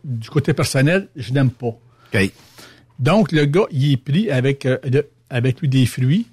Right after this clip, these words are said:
Speaker 1: qui ne servaient absolument à rien. Donc, la veillée, qui est une microbrasserie, s'est dit, bon, on va faire une bière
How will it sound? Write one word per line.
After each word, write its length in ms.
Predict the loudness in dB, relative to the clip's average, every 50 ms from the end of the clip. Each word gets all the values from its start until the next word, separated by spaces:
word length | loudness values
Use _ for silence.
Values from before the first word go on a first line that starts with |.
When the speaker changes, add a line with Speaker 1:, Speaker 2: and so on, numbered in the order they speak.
| _ _ _ _ _ _ _ _ _ _ _ _ _ _ _
Speaker 1:
qui 180 | -4 -2 0 2
ne 120 | 2 2
servaient 460 | 2 2 0 0 0 0 0 0 -2
absolument 440 | -2 -6 -10 -6 -2 0 2 2 2
à 80 | 0 -2
rien. 260 | -6 -8 -8 -8 -8 -8 _ _ _ _ _ _ _ -20 _ _ -20 -20 _ _ _ _ _ _
Donc, 260 | -2 0 2 2 2 2
la 200 | 2 4 4 4
veillée, 400 | 4 4 2 2 2 2 0 2
qui 120 | 2 -2
est 120 | 0 2
une 100 | 2 2
microbrasserie, 840 | 2 2 0 0 -4 -2 -2 -2 -2 -4 -2 -2 0 0 0 0 -2 -6
s'est 220 | -14 -6 -4 -4
dit, 240 | -4 -2 -2 -4 -2
bon, 140 | 0 0 -2
on 40 | -2
va 140 | -2 -4 -6
faire 180 | -4 -2 0
une 120 | 0 0 0
bière 360 | 0 -2 -2 -2 -2 -4 -6